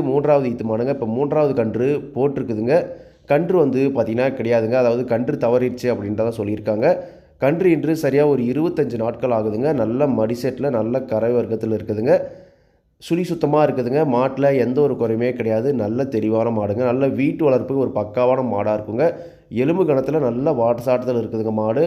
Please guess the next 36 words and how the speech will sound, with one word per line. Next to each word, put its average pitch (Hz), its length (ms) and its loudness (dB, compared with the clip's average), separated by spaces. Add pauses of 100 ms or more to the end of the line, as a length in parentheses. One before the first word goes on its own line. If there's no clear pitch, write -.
(120)
வாங்கிட்டு 117 240 0
வந்து 135 180 -2
குறைஞ்ச 135 260 0
ஒரு 127 120 -2
நாலு 139 220 0 (100)
ஈத்தாவது 131 360 2 (160)
தாராளமா 123 480 0
வச்சு 120 180 -4 (100)
கறந்துக்கிற 110 400 -2
அளவுக்கு 110 180 -4
இருக்குதுங்க. 107 340 -2 (220)
மூன்றாவது 185 440 4
ஈத்து 139 200 -4 (160)
கடை 127 240 -2
சேர்ந்துருக்குதுங்க. 120 560 -2 (260)
கண்ணு 135 280 0
போட்டு 131 320 0
இருபத்தஞ்சு 120 440 -2
நாள் 131 180 2
ஆகுது. 110 240 0 (140)
கன்று 127 320 0
வந்து 107 180 -2 (140)
பாத்தீங்கன்னா 107 320 -2 (120)
தவறிடுச்சு 110 500 -2
அப்படின்னு 101 260 -2
தான் 110 140 -2
சொல்லியிருக்காங்க. 107 500 0 (480)
இந்த 190 120 4 (100)
மாட்டோட 175 340 4
கறவை 131 260 2
திறன் 135 280 -2
தற்போதைய 135 460 -2
கறவை 120 260 -2 (460)
இரண்டு 151 220 4
நேரம் 143 260 0
சேர்ந்து 110 260 0